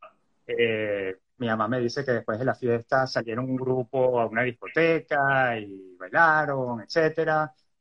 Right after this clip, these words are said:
Pero mi papá al día siguiente se devolvía a Venezuela y mi mamá iba a estar dos meses en Nueva York y después se iba a ir dos meses a Europa.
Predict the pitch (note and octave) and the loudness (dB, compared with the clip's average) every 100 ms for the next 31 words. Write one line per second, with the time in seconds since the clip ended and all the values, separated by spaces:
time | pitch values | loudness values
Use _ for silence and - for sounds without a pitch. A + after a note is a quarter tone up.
0 | _ - C3 B2+ B2+ A#2+ - - C#3+ C3 | _ -2 4 6 6 4 0 -2 0 2
1 | B2 A#2+ C3+ D3 D3+ C#3 B2 C#3 D3 B2+ | 2 0 0 -2 -2 -2 -2 -2 0 0
2 | A2+ A2+ A#2 C#3 D3+ D#3+ F#3+ D3+ D#3+ F#3 | 2 0 2 2 -2 -2 0 0 -2 -4
3 | - C#3+ C#3 B2 A#2 A#2 C3 - B2 B2 | -4 -2 0 0 0 2 0 -2 -2 0
4 | C3 B2+ B2 C3 C3+ B2 D3 C#3 C#3+ D3 | 2 0 0 -4 -6 -10 -8 -4 -2 0
5 | D#3+ D#3+ F3 C#3+ - G#2+ A#2 A2+ A#2+ A#2 | 2 0 0 -4 -4 -6 -4 -2 0 -2
6 | A2+ A#2+ A#2+ - - A#2+ F3+ E3 G#2+ | -4 -6 -6 -16 -8 -2 2 2 0